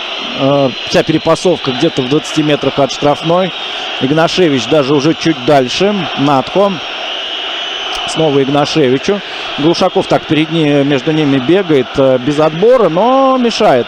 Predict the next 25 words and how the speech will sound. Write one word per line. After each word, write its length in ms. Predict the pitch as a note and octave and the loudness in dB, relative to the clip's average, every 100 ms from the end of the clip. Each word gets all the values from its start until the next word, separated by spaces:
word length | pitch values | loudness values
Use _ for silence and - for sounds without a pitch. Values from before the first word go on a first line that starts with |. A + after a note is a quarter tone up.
| - | -2
мешает. 420 | E3 G3 D3+ A2 - - - - | -2 2 2 0 -6 -10 -10 -4
Березутский 640 | A#2+ F#3 A#3+ G3+ F3 - | 0 2 2 2 2 0
тоже 300 | F#3+ F#3 D3+ | 0 0 2
выдвинулся. 680 | D#3+ D3 B2+ C3+ D#3+ - G#3 - - - - | 2 0 0 0 0 0 -2 -4 -10 -12 -2
Пас 200 | - D4+ | 0 0
вперед. 480 | - F#3 F3 G#3 A#3 | 0 2 4 2 2
Витиньо 760 | E3+ E3 G3+ A3 G#3+ F3+ D3+ A#2+ - - | -2 0 0 2 2 2 2 -2 -8 -4
одним 420 | C3+ D3+ D#3+ F#3 | 2 2 2 -2
касанием 760 | D#3+ F3 E3 G#3+ A3 A#3+ A3 G3 | 2 2 4 4 4 4 2 0
пасовал 680 | E3+ E3+ E3+ E3+ E3 E3 D3 | 0 0 4 4 6 4 4
на 280 | C#3 C3+ B2 - - - | 2 2 0 -4 -12 -4
Фернандеса. 600 | D#3 D3 F3+ F#3+ F#3 - | -2 0 0 2 0 0
Мяч 320 | D3 D3 C3+ | 0 2 0
уходит 440 | D#3 - D3+ C3 - | -2 0 0 0 -2
в 100 | D3 | 2
аут. 280 | F#3 G3 D#3 - - - - - - - - | 4 4 0 -8 -10 -10 -10 -12 -14 -14 -6
И 220 | D3+ D#3+ D3+ - - - - | 0 2 0 -8 -16 -14 -4
из-за 240 | C3 C3+ | -2 0
боковой 640 | D3+ C3 C#3+ C#3+ D#3 D3+ C3 - - | -2 0 0 2 2 2 0 -10 -8
Мельгареха 760 | B2 D3 D3+ D#3+ F3 E3+ C3 B2+ | -2 -2 2 4 6 4 2 0
будет 300 | A#2+ B2+ - | 2 0 0
вводить 380 | B2 C#3 C#3 - | 0 0 0 0
мяч 220 | C3+ C3 | -2 0
в 120 | C#3 | 0
игру, 320 | D3+ F3 G#3+ | 0 2 2